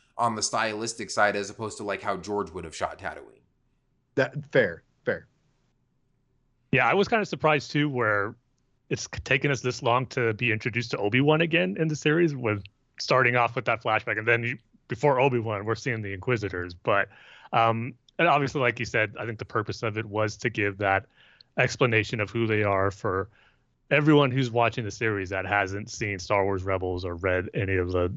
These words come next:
Speaker 3: Darth Vader comics, where the Inquisitors are featured so heavily, and pretty much that was the purpose of it. And to be honest, for,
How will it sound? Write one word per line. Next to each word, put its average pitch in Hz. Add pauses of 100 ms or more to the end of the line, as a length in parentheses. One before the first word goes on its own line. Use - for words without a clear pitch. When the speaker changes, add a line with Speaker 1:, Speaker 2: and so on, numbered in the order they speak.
(160)
Speaker 3:
Darth 90
Vader 90
comics, 85
where 98 (220)
the 107
Inquisitors 92
are 92 (720)
featured 143
so 117
heavily, 92
and 92 (260)
pretty 107
much 95
that -
was 90
the 87
purpose 110
of -
it. 170 (560)
And 123
to -
be 180
honest, 180
for, 131